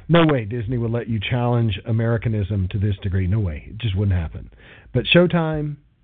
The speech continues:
perfect place for it, at least on the American stage. Um, it is the kind of introspective look at Americanness that you would expect from the B B C, but instead are getting it from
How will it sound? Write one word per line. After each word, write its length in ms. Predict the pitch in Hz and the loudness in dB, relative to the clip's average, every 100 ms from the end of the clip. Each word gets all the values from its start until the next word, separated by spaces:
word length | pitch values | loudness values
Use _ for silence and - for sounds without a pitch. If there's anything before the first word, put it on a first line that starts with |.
| _ _ | _ _
perfect 360 | - 175 - | 0 0 0
place 200 | - 127 107 | 0 -2 -2
for 220 | 117 110 104 | -4 -4 -4
it, 120 | - - | -8 -6
at 100 | 120 | 0
least 180 | 123 123 | 2 2
on 100 | 110 | 2
the 60 | 101 | 0
American 340 | 113 123 120 98 | 0 -2 -4 -4
stage. 440 | 113 110 107 - - - - - - | -2 0 -2 -4 -10 -20 -20 -16 -4
Um, 200 | 113 113 | -4 0
it 100 | 143 | 4
is 200 | 147 139 - | 4 4 -2
the 80 | 110 - - | -10 -12 -4
kind 380 | 160 185 180 175 - _ _ _ _ - | 0 2 0 -4 -14 _ _ _ _ -6
of 280 | 131 127 110 - _ _ _ _ _ _ _ _ _ _ _ | -2 -2 -4 -10 _ _ _ _ _ _ _ _ _ _ _
introspective 640 | 156 170 165 - 147 123 | 2 4 2 0 -4 -2
look 220 | 123 110 - - | -2 -2 -6 -10
at 220 | 120 113 - - _ _ _ | -4 -4 -6 -20 _ _ _
Americanness 640 | 117 123 127 123 120 110 101 - | 2 4 4 0 -2 -4 -4 -4
that 100 | 110 | -2
you 100 | 110 | 0
would 80 | 107 | -2
expect 500 | - - 147 - - | -6 0 2 2 -2
from 320 | 127 117 113 117 | -2 0 -2 -2
the 60 | |
B 160 | 98 117 | 0 2
B 140 | 104 98 | 0 0
C, 160 | 123 113 | 0 0
but 160 | 92 95 | 0 -2
instead 360 | 92 - 113 | -4 -4 -2
are 80 | 104 | 0
getting 260 | 92 104 98 | 2 2 2
it 100 | - | -2
from 340 | 104 101 98 | -2 0 0